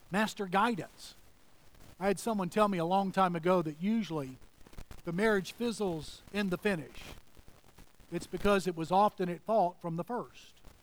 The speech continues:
If it fizzles in the finish, it was often at fault from the first. And I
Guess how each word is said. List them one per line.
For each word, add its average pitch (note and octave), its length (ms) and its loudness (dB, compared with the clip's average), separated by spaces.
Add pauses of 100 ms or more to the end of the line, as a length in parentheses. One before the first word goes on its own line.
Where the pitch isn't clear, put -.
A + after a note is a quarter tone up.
(920)
If E3 120 -6
it F3 120 -4
fizzles A3 360 0
in A3 120 0
the G#3+ 80 0
finish, E3 500 -4 (460)
it G3 120 -10
was F3 120 -2
often G3 340 6
at F3 120 -4
fault F#3+ 300 4
from D#3 120 -8
the D#3 80 -6
first. F#3 400 0
And F#3+ 120 2
I A3 140 4